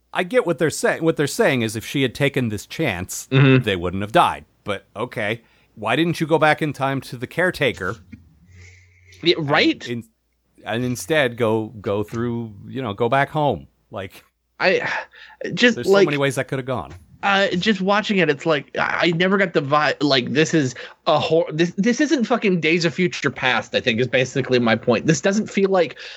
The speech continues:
Speaker 2: a horrible future that needs to be prevented. This feels like just, uh, y-, you know,
Speaker 1: Well,
Speaker 2: the
Speaker 1: things
Speaker 2: future.
Speaker 1: could have gone better, but it's
Speaker 2: Stuff
Speaker 1: fine.
Speaker 2: kept, stuff kept happening. Some people died, some people didn't die.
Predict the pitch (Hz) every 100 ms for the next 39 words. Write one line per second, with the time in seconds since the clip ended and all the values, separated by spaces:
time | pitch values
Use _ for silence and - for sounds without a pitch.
0 | - 156 - 160 175 165 156 - 165 135
1 | 147 131 131 135 143 131 139 117 120 107
2 | 95 90 98 117 160 160 151 143 - -
3 | - - _ _ 156 151 - _ _ _
4 | - 117 147 240 226 233 233 196 196 196
5 | 143 165 160 175 214 208 185 175 143 135
6 | 117 113 175 208 190 - 190 180 202 196
7 | 170 - - 208 - 202 190 156 131 151
8 | 143 170 185 170 151 - 165 190 180 156
9 | 139 123 156 147 170 160 170 143 139 120
10 | 135 120 147